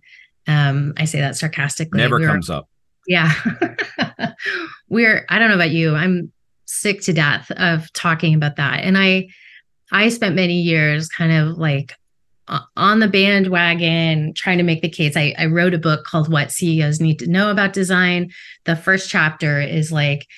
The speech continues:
Speaker 1: "Hey, go look at the I B M Forrester report. Go look at the D M I index. Go look at these things. And, you know, design isn't just for the sake of design. It adds real value to your business, top line and bottom line, blah, blah, blah, blah, blah."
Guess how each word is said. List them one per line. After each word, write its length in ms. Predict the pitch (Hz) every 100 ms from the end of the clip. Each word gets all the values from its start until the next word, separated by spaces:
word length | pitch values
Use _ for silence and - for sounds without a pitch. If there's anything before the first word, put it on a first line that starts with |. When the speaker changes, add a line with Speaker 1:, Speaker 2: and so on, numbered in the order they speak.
| - - - -
Speaker 1:
"Hey, 240 | 240 214
go 100 | 202
look 220 | 190 185
at 80 | 190
the 240 | 185 170 170
I 140 | 170
B 140 | 170 170
M 180 | 170
Forrester 540 | 165 170 160 160 170 156
report. 560 | 151 147 160 143 147
Go 240 | 160 160 151
look 180 | 165 160
at 120 | 165
the 80 | 165
D 220 | 165 170
M 140 | 160
I 600 | 156 156 156 147 143 143 - -
index. 600 | 165 151 135 - - -
Go 160 | 160
look 220 | 156 151 156
at 160 | 147
these 260 | 160 156 156
things. 400 | 170 156 156 151
And, 260 | 147 143 147 - - -
you 100 | 160
know, 120 | 143
design 460 | 151 165 160 156 160
isn't 220 | 156 156
just 180 | 147 -
for 120 | 151
the 100 | 147
sake 180 | 156 139
of 80 |
design. 460 | - 202 320 311 269
It 160 | 214 160
adds 240 | 151 151
real 280 | 160 151 151 _
value 340 | 175 151 151 147
to 220 | - 156
your 200 | 147 143
business, 420 | 190 214 208 190
top 280 | - 170 165
line 200 | 147 147
and 240 | 147 165
bottom 320 | 165 160 160 156
line, 260 | 147 139
blah, 120 | 147
blah, 140 | 196 185
blah, 120 | 165
blah, 140 | 151
blah." 200 | 143 135